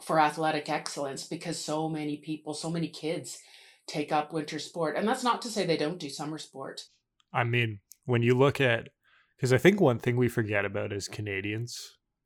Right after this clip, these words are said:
Speaker 2: is we have a really small population. Like, our country in size is obviously large, but in terms of, like, the population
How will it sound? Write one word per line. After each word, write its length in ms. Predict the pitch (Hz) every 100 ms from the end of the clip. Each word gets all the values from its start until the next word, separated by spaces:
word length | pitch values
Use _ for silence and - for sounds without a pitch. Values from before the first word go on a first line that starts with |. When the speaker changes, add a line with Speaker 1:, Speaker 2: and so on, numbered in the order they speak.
| -
Speaker 2:
is 280 | 110 104
we 160 | 92 107
have 180 | 151 175
a 100 | 196
really 440 | 101 98 104 113
small 480 | 113 - 113 98 113
population. 1040 | - 107 98 113 92 90 98 131 143 143 - _ _ _ -
Like, 240 | 123 - -
our 140 | 123 107
country 920 | - - 113 107 - 170 196 202 147 _ _
in 380 | - 123 113 101 - _ _ -
size 920 | - - 101 101 113 143 160 - - -
is 240 | - 127
obviously 600 | 147 143 147 165 - 170
large, 600 | 160 170 180 202 185 - _ _ - _ _
but 120 | 127
in 100 | 123
terms 320 | 117 139 143
of, 140 | 147 127
like, 340 | 123 107 -
the 100 | -
population 1080 | 95 117 113 107 98 104 113 - - 95 92